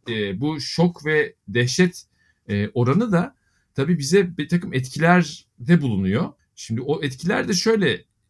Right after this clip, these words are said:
negatif duygularla doluyoruz. Yani sürekli negatif duygularla doluyoruz. Üstelik bu negatif duygular özgürce ifade de edilemiyor. Yani bunların özgürce ifadesinin bir maliyeti var.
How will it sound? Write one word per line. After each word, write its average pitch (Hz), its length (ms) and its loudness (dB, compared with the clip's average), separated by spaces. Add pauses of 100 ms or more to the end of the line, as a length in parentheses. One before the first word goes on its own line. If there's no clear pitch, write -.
(200)
negatif 180 500 4
duygularla 160 580 4
doluyoruz. 92 640 -2
Yani 107 300 2
sürekli 180 720 2
negatif 160 400 -2 (340)
duygularla 123 1700 -4
doluyoruz. 180 380 0
Üstelik 190 400 -2
bu 156 100 -2
negatif 180 400 0
duygular 208 380 -2 (600)
özgürce 160 420 4
ifade 156 380 2
de 180 100 4
edilemiyor. 101 480 0 (640)
Yani 113 240 0
bunların 147 260 0
özgürce 147 420 0
ifadesinin 156 580 2
bir 165 60 2
maliyeti 113 560 2
var. 220 420 -2